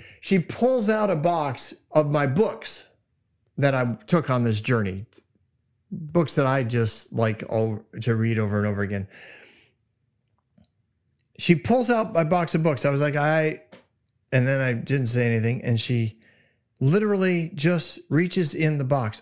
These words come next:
I've looked in this box! She reaches in the box and pulls out a stack of my notes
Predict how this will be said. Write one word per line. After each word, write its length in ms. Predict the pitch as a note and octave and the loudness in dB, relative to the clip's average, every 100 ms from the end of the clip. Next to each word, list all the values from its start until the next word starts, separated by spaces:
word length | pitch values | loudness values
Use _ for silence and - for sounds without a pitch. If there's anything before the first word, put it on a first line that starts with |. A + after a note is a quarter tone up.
| - | -4
I've 280 | F#3+ B3 G#3+ | 0 2 2
looked 260 | D4 F#4 F#4 | 2 2 0
in 120 | F4+ | 2
this 180 | E4+ G#3 | 0 2
box! 680 | F4 F4 D4 - - - _ _ _ _ _ _ _ _ _ _ _ _ - | 2 2 2 -2 -8 -14 _ _ _ _ _ _ _ _ _ _ _ _ -4
She 200 | - G#3+ | 2 4
reaches 360 | B3 A3+ G3+ | 4 0 0
in 120 | A3 | 2
the 80 | G#3+ | 2
box 320 | F3+ E3 D#3 | 2 0 -2
and 160 | - D#3 | -2 0
pulls 260 | A3 G#3+ F#3+ | 0 2 2
out 160 | F#3 | 0
a 80 | D#3+ | 0
stack 460 | - - G3 F#3 F3+ | -4 -2 0 0 -2
of 100 | D#3+ | -2
my 180 | D#3+ | -2
notes 480 | D#3 C3+ G#2+ - - | 0 -2 -2 -8 -14